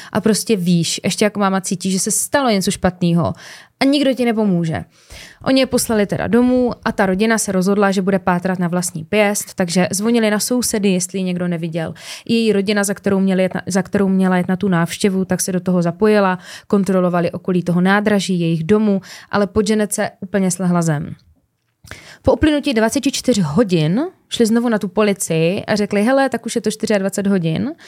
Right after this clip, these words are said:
tak už ji můžeme prosím začít hledat." V ten moment teda i ta policie to začala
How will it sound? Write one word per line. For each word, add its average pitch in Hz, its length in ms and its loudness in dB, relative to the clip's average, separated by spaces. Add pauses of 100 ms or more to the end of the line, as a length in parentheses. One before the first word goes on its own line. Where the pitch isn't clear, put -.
(160)
tak - 160 -4
už - 160 -4
ji 254 60 2
můžeme 214 300 0
prosím 208 340 -4
začít 196 240 -2
hledat." 190 520 0 (360)
V - 60 -16
ten 277 120 4
moment 226 440 4
teda 208 240 2
i - 100 -4
ta 214 100 0
policie 180 600 0
to 190 120 -4
začala 165 680 0